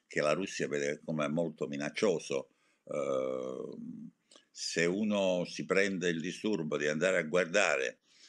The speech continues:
una carta della, dei paesi nato, eh,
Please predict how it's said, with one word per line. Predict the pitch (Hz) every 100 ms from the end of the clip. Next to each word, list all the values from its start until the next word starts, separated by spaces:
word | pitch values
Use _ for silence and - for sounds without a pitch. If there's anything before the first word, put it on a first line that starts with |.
| _ -
una | 80 80
carta | - 104 107 - 90 80
della, | 73 82 80 85 82
dei | 82 - - - 80
paesi | 78 87 98 -
nato, | 87 104 73 - 71 67 - _ _ _ _ _ _ -
eh, | 73